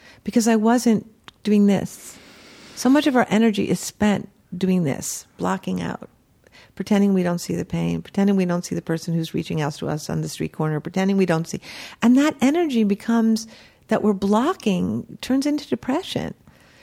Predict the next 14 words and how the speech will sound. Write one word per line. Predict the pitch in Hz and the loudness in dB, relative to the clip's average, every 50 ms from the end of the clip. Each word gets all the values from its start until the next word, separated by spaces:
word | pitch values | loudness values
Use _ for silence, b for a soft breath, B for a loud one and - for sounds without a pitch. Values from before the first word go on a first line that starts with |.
| b b b b | b b b b
And | 226 247 | 2 4
I | 262 262 | 4 4
think | 254 277 277 254 240 | 2 2 0 0 0
what | 247 - | 2 2
we | 247 247 | 2 2
don't | 247 269 320 370 | 2 2 2 2
understand | 320 233 208 - - 202 202 | 0 0 -2 -2 -2 -2 -2
is | 202 196 | -2 -2
when | 202 208 | 0 0
we | 208 214 214 | 0 0 0
actually | - 247 262 - - - 220 | -2 -4 -4 -4 -4 -6 -6
stop | 196 - - - - - - - - - - - - - | -4 -6 -6 -2 0 0 2 2 0 -2 -4 -8 -10 -6
and | - 196 190 | -4 -4 -2
take | - - 208 196 - | -2 -2 -4 -4 -4